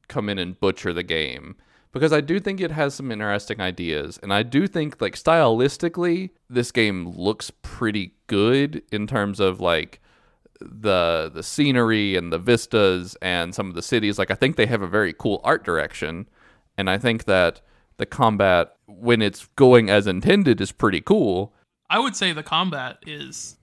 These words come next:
Speaker 2: after everything we've said about it, I still think it can be the highlight of the game.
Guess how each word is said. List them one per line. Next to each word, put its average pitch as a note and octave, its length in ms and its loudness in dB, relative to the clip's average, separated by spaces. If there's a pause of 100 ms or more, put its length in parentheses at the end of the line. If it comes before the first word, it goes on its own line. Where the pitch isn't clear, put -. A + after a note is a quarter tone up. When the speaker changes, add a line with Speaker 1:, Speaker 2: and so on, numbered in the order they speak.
Speaker 2:
after F#3 320 -2
everything F3+ 420 -2
we've D#3 140 -6
said A3 200 -4
about D3 220 -6
it, C3 100 -12
I F3 100 2
still D#4+ 220 -8
think G3+ 260 -2
it F3+ 160 -4 (200)
can F#3 340 -2
be D3+ 140 -4
the C#3 100 -8
highlight C#3 420 -6
of - 120 -20
the - 60 -20
game. C#3 400 -6